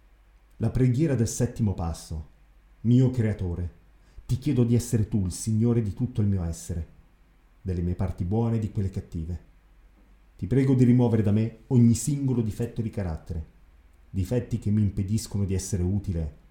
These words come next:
Ah, Dio, odio questa frase. Lascerò qualche difetto lì dentro. A te e ai miei compagni.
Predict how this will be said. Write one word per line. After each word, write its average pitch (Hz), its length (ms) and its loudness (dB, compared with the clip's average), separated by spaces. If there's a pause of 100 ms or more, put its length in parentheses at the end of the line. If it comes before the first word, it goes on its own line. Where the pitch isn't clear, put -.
(500)
Ah, 78 360 -12
Dio, 76 260 -10 (240)
odio 92 320 -4
questa 95 260 -8
frase. 82 520 -6 (1120)
Lascerò 101 480 -2
qualche 110 260 -2
difetto 98 380 -4
lì 95 80 0
dentro. 87 500 -2 (880)
A 87 140 -6
te - 540 -2
e 123 80 0
ai 113 80 4
miei 110 140 4
compagni. 82 600 -2